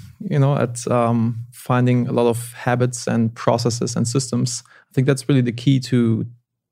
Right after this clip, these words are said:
to being able to be successful in, in all these areas, right? And I think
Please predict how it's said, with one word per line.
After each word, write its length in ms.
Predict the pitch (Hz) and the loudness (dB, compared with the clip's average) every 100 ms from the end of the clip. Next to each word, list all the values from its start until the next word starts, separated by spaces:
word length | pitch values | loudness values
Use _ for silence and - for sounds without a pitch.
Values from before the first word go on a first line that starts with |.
| _ | _
to 220 | - 131 | -2 0
being 260 | 117 127 127 | 2 0 2
able 240 | 127 127 | 2 2
to 380 | 123 127 113 107 - - _ _ _ | 0 0 0 -2 -8 -16 _ _ _
be 100 | 127 | 0
successful 600 | 120 127 - 131 - 113 | 0 0 2 0 2 2
in, 480 | 80 113 110 101 113 113 - | 2 2 2 0 -2 -6 -12
in 160 | 156 131 | -4 2
all 100 | 113 | 2
these 160 | 120 117 | 2 0
areas, 460 | 120 117 - - - | 2 2 -2 -4 -4
right? 160 | - - - | -4 -4 -4
And 180 | - | 0
I 60 | 135 | 2
think 340 | 117 127 123 | 2 2 0